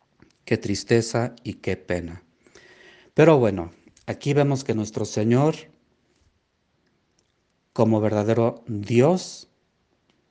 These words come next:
se pone a escribir con su dedo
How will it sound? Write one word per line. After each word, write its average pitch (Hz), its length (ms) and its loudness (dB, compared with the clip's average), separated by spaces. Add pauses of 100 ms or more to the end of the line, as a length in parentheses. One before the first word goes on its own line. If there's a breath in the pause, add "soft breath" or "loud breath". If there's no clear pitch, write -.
(1500)
se - 220 0
pone 143 600 2 (720)
a 104 80 -4
escribir 113 580 -4 (120)
con 104 200 -8
su 110 200 -6
dedo 117 440 0